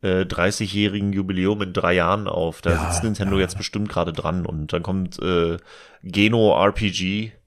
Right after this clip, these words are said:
Speaker 2: Ja, ja, ja,
Speaker 1: Äh,
Speaker 2: auf jeden
Speaker 1: the,
Speaker 2: Fall.
Speaker 1: the Return of, äh, Schmi-, äh, Smithy oder so.
Speaker 2: <laughs> Genau. Vielleicht tauchen sie auch in einem Peach-Spiel auf. Wer weiß.
Speaker 1: <laughs> Ja, ganz bestimmt. Das wär doch was.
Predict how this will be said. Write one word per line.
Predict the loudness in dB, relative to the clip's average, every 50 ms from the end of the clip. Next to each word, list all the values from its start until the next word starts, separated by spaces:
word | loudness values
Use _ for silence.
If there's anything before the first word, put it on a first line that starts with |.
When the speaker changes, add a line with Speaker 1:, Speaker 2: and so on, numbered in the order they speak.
| _ _ 0
Speaker 2:
Ja, | 2 2
ja, | 2 2 2 0 0 0
ja, | 0 0 0 0
Speaker 1:
Äh, | 2 0 0 0 0 0
Speaker 2:
auf | 0 0
jeden | 0 0 -2
Speaker 1:
the, | -2
Speaker 2:
Fall. | -4 -4 -2
Speaker 1:
the | 0
Return | 0 0 2 4 6 6 8 8 6 4 2 2
of, | 2 2 0 0 -4 -8 -4
äh, | -2 0 0 0
Schmi-, | -2 -4 -6 -6 -6 -6 -6 -4
äh, | -4 -4 -6
Smithy | -6 -6 -4 -4 -4 -2 -4 -4 -6 -8 -10 -10 -8 -4
oder | 0 4 4
so. | 6 6 4 4 4
Speaker 2:
<laughs> | 4
Genau. | 4 4 6 6 6 6 4 4 2 -2
Vielleicht | -6 -4 -4 -4 -6 -4 2 4 4 6 8
tauchen | 8 8 8 8 8
sie | 8 8
auch | 8 8
in | 6
einem | 6 6
Peach-Spiel | 6 4 4 4 2 0 2 2 2
auf. | 4 4 2 2 0 -4 -10 -20 _ _ _ _ _ _ _ _ _ _ -12 -10 -10 -2 2
Wer | 4 4 6 6
weiß. | 4 4 4 2 0
Speaker 1:
<laughs> | 2 4
Ja, | 6 6 4
ganz | 6 4 2 2 2 2 0
bestimmt. | 0 0 0 0 -2 -4 -6 -8 -10 -12 -12 -12 -10 -10 -10 -12 -14 -16 -18 -20 -10 -6
Das | -6 -6 -4 -2 -2
wär | 0 0
doch | 0 -2 -4
was. | -6 -8 -10 -12